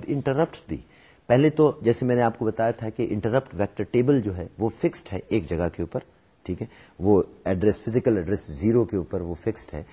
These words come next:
اور وہیں پر وہ ڈیفائن ہوتا ہے۔ اب ایسی کنڈیشن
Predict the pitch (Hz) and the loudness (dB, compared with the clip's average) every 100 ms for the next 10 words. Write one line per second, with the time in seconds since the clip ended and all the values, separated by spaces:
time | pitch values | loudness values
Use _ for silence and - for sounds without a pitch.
0 | - - 85 78 95 160 127 87 87 80 | -20 -12 -6 -4 -2 0 0 -2 -4 -8
1 | 85 85 76 - 76 104 - _ _ - | -10 -10 -12 -12 -12 -12 -16 _ _ -4
2 | 135 107 98 87 95 95 _ 101 90 76 | -4 -2 -8 -8 -8 -10 _ -6 -4 -6
3 | - | -10